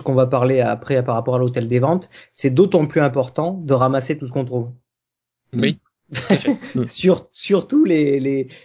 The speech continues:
Speaker 1: les
Speaker 2: Ça va
Speaker 1: grimoires,
Speaker 2: être très,
Speaker 1: euh,
Speaker 2: très
Speaker 1: tout-, tous ces
Speaker 2: important.
Speaker 1: trucs-là. Donc,
Speaker 2: <laughs> On est
Speaker 1: euh,
Speaker 2: d'accord.
Speaker 1: donc, euh, ouais, je pense qu'il faut qu'ils, qu'ils, qu'ils y pensent à ça. Et sur-, en tout cas, s'ils n'y ont pas trop pensé, euh, les gens vont, vont quand même investir, je pense, là-dedans, quoi.
Speaker 3: Ouais, mais si t'as pas de grosse bourse, tu peux pas non plus ramasser non plus des tonnes de trucs, quoi.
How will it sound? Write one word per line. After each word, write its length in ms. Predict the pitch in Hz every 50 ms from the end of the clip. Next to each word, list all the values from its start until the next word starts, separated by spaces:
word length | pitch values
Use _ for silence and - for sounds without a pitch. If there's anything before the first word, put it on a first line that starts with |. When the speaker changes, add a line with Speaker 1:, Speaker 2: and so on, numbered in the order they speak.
| - _
Speaker 1:
les 140 | 127 135 147
Speaker 2:
Ça 360 | 131 131 127 135 139 135 139 139
va 100 | - 165
Speaker 1:
grimoires, 240 | 170 170 170 170
Speaker 2:
être 100 | 170 143 135
très, 80 | 127
Speaker 1:
euh, 100 | 127 127
Speaker 2:
très 380 | 123 131 151 151 135 139 135 127
Speaker 1:
tout-, 0 | - 139
tous 20 |
ces 100 | 127 151 147
Speaker 2:
important. 40 | -
Speaker 1:
trucs-là. 260 | 147 135 - 143 135 123 107 - - 90
Donc, 200 | 120 127 120 -
Speaker 2:
<laughs> 40 |
On 100 | 220 214
est 80 | 185 175
Speaker 1:
euh, 40 | 160
Speaker 2:
d'accord. 380 | 151 139 - 139 120 120 - - 135
Speaker 1:
donc, 320 | 131 131 127 123 123 -
euh, 260 | 131 127 127 127 123 120
ouais, 160 | 127 131 127
je 100 | 127 135
pense 300 | 139 127 170 196 190 -
qu'il 120 | - 147 127
faut 140 | - 160
qu'ils, 240 | 156 - - 135 127
qu'ils, 260 | 127 - 135 127 127
qu'ils 240 | 127 - 135 123 123 127
y 40 |
pensent 260 | 127 131 139 135 123 131
à 60 | 123
ça. 240 | - - 160 185 185 - - - - - _
Et 100 | 151 151
sur-, 220 | 147 - 196 175
en 60 | 175 139
tout 100 | 170 151
cas, 100 | 202 196
s'ils 180 | - - 147
n'y 80 | 143 143
ont 100 | 135 127
pas 280 | 135 147 135 - - _ _ -
trop 160 | - - 160
pensé, 580 | 151 160 147 143 - - 175 185 208 220 226 202
euh, 440 | - - 139 131 131 131 127 131 120
les 160 | 123 139 139
gens 180 | 131 156 180 175
vont, 500 | 147 135 135 135 131 127 123 135 139 -
vont 200 | 127 135 135 123
quand 140 | 143 143
même 160 | 147 156 156 -
investir, 460 | - 147 135 139 131 127 - 151 135 -
je 80 | -
pense, 180 | - 139 123 -
là-dedans, 240 | 131 123 123 123 -
quoi. 220 | - - - - _ -
Speaker 3:
Ouais, 60 | -
mais 100 | 107 101
si 60 | 101
t'as 120 | - 113 104
pas 140 | - 120 120
de 60 | 117
grosse 240 | 104 117 113 104 107
bourse, 340 | 123 143 147 - - - - - - -
tu 160 | - 104 98
peux 140 | 101 101 98
pas 180 | 110 117 117
non 160 | 113 101 95
plus 180 | 95 - - 123
ramasser 440 | 117 - 95 98 92 95 131 117 120
non 100 | 110 98
plus 160 | - - 113
des 160 | 104 101 98
tonnes 220 | - 107 104 104 101
de 100 | 123 127
trucs, 280 | - 123 113 101 - -
quoi. 160 | - -